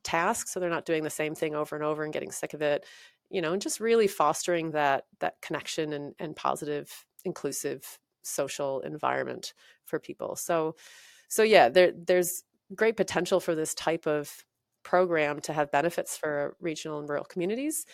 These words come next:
um, and, and environments. But, uh, yeah, it's, it's, um, it needs to be done intentionally and thoughtfully,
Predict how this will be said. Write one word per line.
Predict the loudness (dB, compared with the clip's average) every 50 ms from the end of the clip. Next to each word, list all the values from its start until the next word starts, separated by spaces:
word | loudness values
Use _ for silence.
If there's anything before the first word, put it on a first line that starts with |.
| -20 -20 _ -6
um, | -4 -4 -4 -4 -4
and, | -4 -2 -2 -2 -4 -6 _
and | -2 0 2
environments. | 2 2 2 2 2 0 -2 -4 -6 -8 -8 -4 0
But, | 2 2 2 2 -2 _ _ _ _ _ _ _ _ _ _ _ _ _ _ _ _ -20 -20 _ _ _ _ -4
uh, | -4 -2 -2
yeah, | -2 -2 -2 -2
it's, | -6 -8 -8 -10 -10
it's, | -10 -8 -6 -6 -6 -6 -6 -6
um, | -8 -8 -8 -6
it | -4 -4
needs | -2 -2 -4 -4 -4
to |
be | -4 -4 -4
done | -2 -2 -2 -2 -4
intentionally | -6 -8 -8 -8 -8 -8 -8 -8 -6 -4 -4 -4
and | -4 -4 -2
thoughtfully, | -2 -2 -2 -2 -6 -8 -8 -6 -8 -8 -10